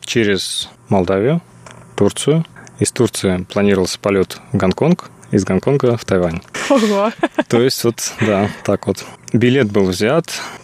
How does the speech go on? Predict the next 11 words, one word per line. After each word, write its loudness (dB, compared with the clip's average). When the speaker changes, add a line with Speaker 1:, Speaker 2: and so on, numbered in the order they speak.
Speaker 1:
Через -2
несколько 0
дней 2
я 2
уехал 0
на 0
Алтай, 0
быстренько 0
со -2
всеми -2
попрощался. -2